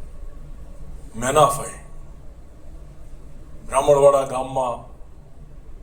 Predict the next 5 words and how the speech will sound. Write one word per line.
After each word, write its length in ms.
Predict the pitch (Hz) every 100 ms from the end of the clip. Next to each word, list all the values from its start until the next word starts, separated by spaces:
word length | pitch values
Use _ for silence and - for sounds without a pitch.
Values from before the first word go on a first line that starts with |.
| - - - - - - -
સૌથી 420 | - 143 147 180
વધુ 260 | 180 147 151
દૂધ 300 | 151 151 147
ઉત્પાદન 380 | - 127 117 107
કરે 380 | 104 - -